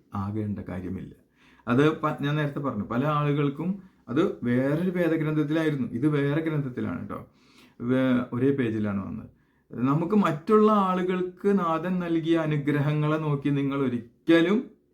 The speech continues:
ചിന്താകുഴപ്പത്തിലാകേണ്ട കാര്യം ഇല്ല. ലോകജനതയ്ക്ക് ദൈവിക വചനങ്ങൾ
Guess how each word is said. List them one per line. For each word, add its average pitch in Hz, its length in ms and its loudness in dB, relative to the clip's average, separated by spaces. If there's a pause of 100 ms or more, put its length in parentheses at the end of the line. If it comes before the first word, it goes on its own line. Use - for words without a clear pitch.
(120)
ചിന്താകുഴപ്പത്തിലാകേണ്ട 104 1400 -6 (160)
കാര്യം 92 580 -6
ഇല്ല. 95 240 -8 (2000)
ലോകജനതയ്ക്ക് 180 1080 4
ദൈവിക 151 600 2 (140)
വചനങ്ങൾ 131 600 0